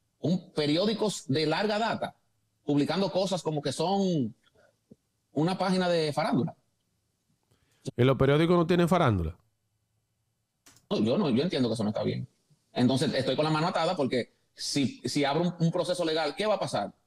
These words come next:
Speaker 1: No va a pasar nada.
Speaker 2: No va a pasar nada porque, como dije ahorita, libertad de expresión.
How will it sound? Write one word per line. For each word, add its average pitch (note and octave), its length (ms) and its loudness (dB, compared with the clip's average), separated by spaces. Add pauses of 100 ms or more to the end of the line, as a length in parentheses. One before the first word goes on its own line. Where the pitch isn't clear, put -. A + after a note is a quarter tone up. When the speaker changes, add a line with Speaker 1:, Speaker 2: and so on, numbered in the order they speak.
(180)
Speaker 1:
No C3+ 80 -2
va F#3 60 0
a E3+ 40 0
pasar F3+ 200 -2
nada. E3+ 360 -4 (1040)
Speaker 2:
No A#2 100 2
va A#2+ 60 2
a A#2 40 -2
pasar D#3+ 280 2
nada F#3 220 2
porque, D3 200 2
como A#2 240 2
dije B2+ 140 2
ahorita, F3+ 360 4
libertad G#3+ 400 2
de E3+ 60 4
expresión. A#2 480 0